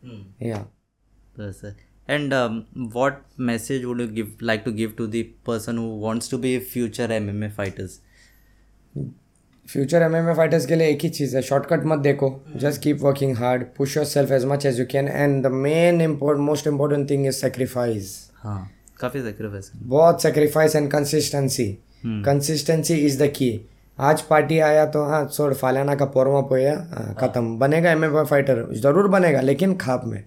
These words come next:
Speaker 1: हाँ।
Speaker 2: अगर आपको एमएमए फाइटर बनना है, sacrifice, give up on the things that you are doing, any bad activities that you are doing, leave it for the sake,
Speaker 1: हम्म।
Speaker 2: let me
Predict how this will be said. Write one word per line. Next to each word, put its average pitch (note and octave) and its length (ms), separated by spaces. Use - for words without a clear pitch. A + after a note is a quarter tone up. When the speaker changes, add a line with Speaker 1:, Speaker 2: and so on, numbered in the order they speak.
Speaker 1:
हाँ। G#2+ 380
Speaker 2:
अगर C#3+ 260
आपको D#3 240
एमएमए D3+ 340
फाइटर C#3+ 300
बनना C3 360
है, F3+ 520
sacrifice, B2+ 560
give C#3 200
up C#3+ 160
on C#3+ 100
the C#3 100
things C#3+ 200
that C3+ 200
you C#3 100
are B2+ 100
doing, C#3 240
any C3+ 200
bad C3+ 160
activities B2+ 500
that B2+ 140
you B2 140
are A#2+ 60
doing, D3 260
leave C3+ 160
it C#3+ 120
for C3+ 240
the C3+ 160
sake, D#3 240
Speaker 1:
हम्म। A2 320
Speaker 2:
let C#3 60
me C#3+ 340